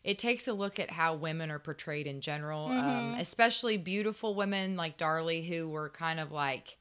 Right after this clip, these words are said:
Speaker 1: Peg Bundy-ish, if you
Speaker 2: She
Speaker 1: will.
Speaker 2: was, yeah.
Speaker 1: Like, very f-, early nineties flashy, living above her means, kind of,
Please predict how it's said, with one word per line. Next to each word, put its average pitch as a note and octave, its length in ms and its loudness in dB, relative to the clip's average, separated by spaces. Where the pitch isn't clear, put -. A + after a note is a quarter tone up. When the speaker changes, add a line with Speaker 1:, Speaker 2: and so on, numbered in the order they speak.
Speaker 1:
Peg F#3 360 2
Bundy-ish, E3 1200 2
if F#3 220 0
you F3 80 4
Speaker 2:
She E3 80 4
Speaker 1:
will. E3+ 320 8
Speaker 2:
was, G3 440 6
yeah. F#3+ 200 4
Speaker 1:
Like, G3 240 8
very G#3 400 8
f-, A3 140 -6
early G#3+ 260 4
nineties F#3+ 460 2
flashy, E3+ 1000 0
living F3+ 300 -2
above F#3 280 0
her F#3+ 140 -2
means, E3 580 -2
kind F3 240 0
of, F3+ 160 -6